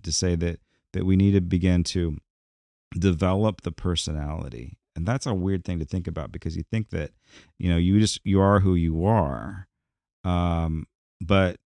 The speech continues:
the truth of the matter is, and it's biblically supported too, is that we can, we can craft,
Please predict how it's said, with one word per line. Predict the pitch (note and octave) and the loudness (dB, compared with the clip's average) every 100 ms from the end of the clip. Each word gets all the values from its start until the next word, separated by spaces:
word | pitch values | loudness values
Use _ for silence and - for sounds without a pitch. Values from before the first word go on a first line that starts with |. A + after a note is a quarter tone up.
| _ _ _ | _ _ _
the | E2 | -8
truth | - B2 B2+ | 0 2 2
of | G2 | 0
the | |
matter | E2+ D#2 D#2 D#2+ | 0 0 0 -2
is, | D#2 D#2 | -4 -2
and | |
it's | F#2 - | -2 0
biblically | A2+ A#2+ G#2 E2 | 0 0 -2 -4
supported | D#2+ E2+ - G#2 F#2+ C2 - | -6 -6 -4 -2 -2 -4 -6
too, | G#2+ E2+ | -4 -2
is | D#2 | -2
that | E2 E2 | -4 -6
we | F#2 G2+ | -4 -4
can, | - G2+ F2+ D#2+ - _ _ _ _ _ _ _ _ _ _ _ _ - | -2 -2 0 -2 -6 _ _ _ _ _ _ _ _ _ _ _ _ 2
we | A2+ | 2
can | A2 F#2+ | 4 0
craft, | - A2+ G#2+ G2 F#2+ G2 - - | 0 2 4 4 2 -2 -10 -18